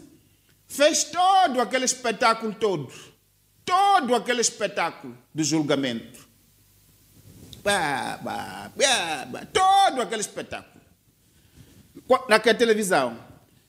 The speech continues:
Mas quando chegou a parte mais importante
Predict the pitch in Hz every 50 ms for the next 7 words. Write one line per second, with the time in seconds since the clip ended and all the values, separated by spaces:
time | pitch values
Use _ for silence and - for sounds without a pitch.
0 | _ _ - 202 226 - - - 254 247 240 - - 285 214 175 175 269 320 294
1 | - - - 285 294 277 269 - 285 247 247 269 320 339 359 359 311 226 165 -
2 | 214 220 220 - - 220 202 - 202 - - 311 349 339 330 311 - - 190 151
3 | 117 101